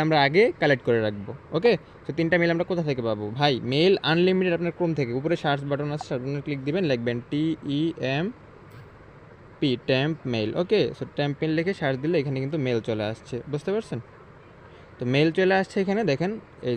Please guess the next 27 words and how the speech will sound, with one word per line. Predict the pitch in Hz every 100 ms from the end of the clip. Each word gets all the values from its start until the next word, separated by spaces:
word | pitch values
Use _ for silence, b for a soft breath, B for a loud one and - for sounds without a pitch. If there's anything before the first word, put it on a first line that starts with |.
| 113
যে | 165 -
আমি | 113 113 113 -
দেখাই | 120 123 117
দিচ্ছি, | 123 -
এই | 131
যে | 110
এই | 113 -
temp | 127 123
mail-এর | 131 131
এই | 120
জায়গায় | 139 196 -
ক্লিক | 117 101
দিবেন। | 101 101 - - B B B -
ক্লিক | - 147 135
দিলে | 156 233 349 - - - - -
দেখতে | 135 165
পারতেছেন | 180 220 196 -
এই | 135
সাইটটা | 131 120 120
আমরা | 127 131
লোডিং | 139 151 151
নিচ্ছে, | 156 165
এখানে | 139 131
আমার | 131 127
একটা | 147 120
মেইল | 123 156 113
আসবে, | 104 101